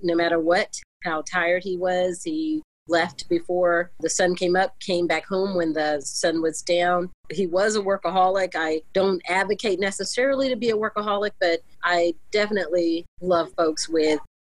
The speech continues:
uh, tremendous work ethics. And my husband, luckily, I married somebody like that. Same thing, but we do carve out time for each other, thank God.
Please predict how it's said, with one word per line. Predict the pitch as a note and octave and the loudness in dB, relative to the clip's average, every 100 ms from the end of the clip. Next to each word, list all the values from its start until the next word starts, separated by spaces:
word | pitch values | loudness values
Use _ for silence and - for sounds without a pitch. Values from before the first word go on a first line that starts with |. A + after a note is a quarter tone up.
| - - | -12 -2
uh, | D3+ | 0
tremendous | D3 G3 F3 E3 - | 2 2 2 2 0
work | D#3+ D#3+ - | 0 0 0
ethics. | D#3+ - - - - - E3+ | -4 -2 -4 -6 -10 -8 -2
And | D#3 | 0
my | D#3+ D3 | 2 0
husband, | G3 F#3 F3 D#3+ | 0 0 0 0
luckily, | D#3+ E3 F3+ F3 | -2 0 2 2
I | D#3+ | 2
married | E3 E3+ F3 | 2 2 2
somebody | - F3+ E3+ E3+ | 0 0 2 2
like | D#3+ D#3+ - | 0 -2 0
that. | F3 E3+ - - - | 2 2 -4 -12 0
Same | F#3+ F#3 | 2 2
thing, | F#3 F#3 F3 F3 F3+ F#3 - | 0 0 2 2 0 -4 -4
but | F3+ D#3+ | 0 2
we | F3+ | 2
do | F3+ F#3 | 2 0
carve | F#3 D3+ | 0 0
out | D#3+ C#3+ | 2 0
time | - D3 | -2 -4
for | D3 | -2
each | C#3 C#3 | -2 -2
other, | C3 C#3 | -4 -4
thank | C#3 C3+ | -6 -2
God. | B2+ A#2+ | -2 -2